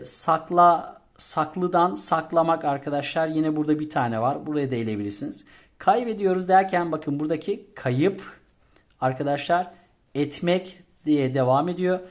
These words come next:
Bakın burada ünlü düşmesi bir. E, hatta şuraya yazalım. Ünlü düşmesi E, P Ç T K ile başlayan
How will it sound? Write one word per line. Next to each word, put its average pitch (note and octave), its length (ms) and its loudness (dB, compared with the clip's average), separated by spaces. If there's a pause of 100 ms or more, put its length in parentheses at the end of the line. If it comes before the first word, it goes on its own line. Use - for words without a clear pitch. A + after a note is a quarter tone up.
(160)
Bakın D#3+ 260 -4
burada D3+ 240 2 (140)
ünlü D3 320 0
düşmesi D3 540 -4 (220)
bir. C3+ 500 -2 (460)
E, A#2 280 -2
hatta C3 260 -4
şuraya C3 240 -4
yazalım. A#2 440 -4 (280)
Ünlü B2 500 0 (760)
düşmesi D3 920 -4 (1600)
E, A#2 300 -2 (320)
P C3 180 0
Ç C3 40 -8
T D#3 260 -2
K E3 100 0
ile D#3+ 140 2
başlayan D3 680 2